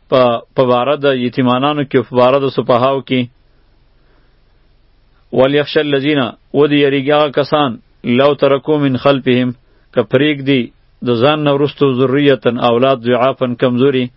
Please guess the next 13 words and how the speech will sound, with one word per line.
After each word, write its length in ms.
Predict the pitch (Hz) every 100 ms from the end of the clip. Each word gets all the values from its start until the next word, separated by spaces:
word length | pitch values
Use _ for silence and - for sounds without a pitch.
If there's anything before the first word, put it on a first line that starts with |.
| _ _ _ _ -
خافوا 360 | - 147 143 143 131
علیهم، 360 | 147 147 139 107 _ _ _ _ -
یریږي 360 | 127 127 151 139
د 60 | 127 123
هغې 160 | 139 127
په 80 | 127
باره 200 | 123 123 120
کې 120 | 131 123 _ _ _ _ _ - 120
د 20 | 120 113 - 113
ظلم 240 | 143 147 127
د 20 | 123
خلکو 300 | 139 131 127
نه، 100 | 123